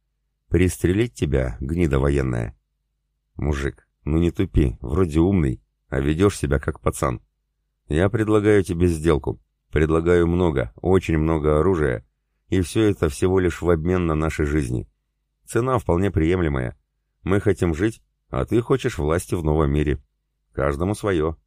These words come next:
Согласен? "На колени, твари!" — брызнул слюной главарь. "Хорошо", — кивнул Сеня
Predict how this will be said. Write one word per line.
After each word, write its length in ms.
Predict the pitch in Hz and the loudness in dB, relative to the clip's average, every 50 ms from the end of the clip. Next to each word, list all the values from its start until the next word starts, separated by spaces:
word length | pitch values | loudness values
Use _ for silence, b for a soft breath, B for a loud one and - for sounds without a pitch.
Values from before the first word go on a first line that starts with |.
| _ _ _ | _ _ _
Согласен? 600 | - - 69 69 78 92 117 - 82 65 - - _ _ _ _ _ _ _ _ _ _ _ _ - | -8 -6 -4 -2 0 -2 -2 -2 -4 -4 -6 -8 _ _ _ _ _ _ _ _ _ _ _ _ -6
"На 140 | 76 76 78 | -4 -4 0
колени, 460 | - - 90 92 92 92 78 76 69 | 2 4 4 4 4 4 2 0 -2
твари!" — 520 | - - 78 82 82 76 67 64 - - - _ - | -2 -2 0 2 2 2 2 0 -4 -6 -12 _ -6
брызнул 500 | 64 64 80 87 98 92 87 87 80 - | -2 0 2 2 2 2 2 0 -2 -2
слюной 400 | - - 76 76 78 80 80 78 | -2 -2 -2 0 0 0 -2 -2
главарь. 580 | - - 67 71 69 69 67 64 57 - - _ _ _ _ _ _ _ _ _ _ _ _ _ _ _ _ | -4 -4 -2 0 0 2 0 0 -2 -6 -10 _ _ _ _ _ _ _ _ _ _ _ _ _ _ _ _
"Хорошо", — 640 | - - 71 67 65 65 - - - 85 87 90 - _ _ _ _ _ _ _ _ | -10 -6 -4 -2 -2 -4 -4 -4 -2 -2 -2 -2 -4 _ _ _ _ _ _ _ _
кивнул 380 | _ - 78 73 73 73 69 65 | _ -2 0 0 0 0 -2 -2
Сеня 360 | - 98 101 98 101 101 - | -2 -2 -2 0 0 -2 -2